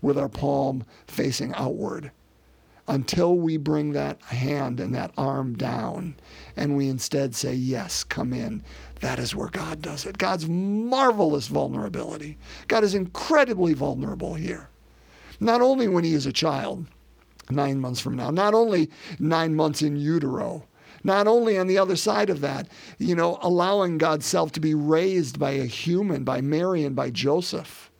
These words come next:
but the vulnerability of God that says, "I'm not gonna force you to carry me. Will you do it? Here's the plan. This is all I got. I've done my pitch."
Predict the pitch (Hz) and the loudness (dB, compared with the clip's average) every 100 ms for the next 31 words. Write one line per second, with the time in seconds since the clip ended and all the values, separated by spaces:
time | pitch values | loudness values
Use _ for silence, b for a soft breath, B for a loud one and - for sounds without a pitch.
0 | _ _ _ b b b b b - 139 | _ _ _ b b b b b -6 -2
1 | 147 156 185 196 196 170 165 156 151 139 | 0 0 0 2 0 2 2 2 2 0
2 | 139 143 135 131 139 139 156 139 B B | -2 -2 -2 -4 -4 -2 -2 -2 B B
3 | 160 165 175 - 123 110 - 165 156 156 | -4 0 0 -2 -4 -6 -6 0 0 0
4 | - - - 147 - b b b b - | -4 -6 -8 -10 -16 b b b b -8
5 | - - - 175 - 170 135 - b b | -4 -4 -4 -6 -8 -8 -10 -14 b b
6 | b 151 135 151 170 160 151 151 139 - | b -6 -2 0 0 -2 -2 -4 -2 -4
7 | - 185 - B B - 156 156 175 185 | -4 -6 -12 B B -2 -2 -2 -4 -2
8 | 185 160 139 - B B - 135 139 180 | -2 -2 -4 -6 B B -4 0 0 0
9 | 151 151 160 156 151 143 127 - B B | 0 0 0 -2 -2 -2 -4 -12 B B
10 | B - 156 165 151 165 156 - - 156 | B -2 -2 0 0 0 -2 -4 -6 -6
11 | - - - | -6 -6 -6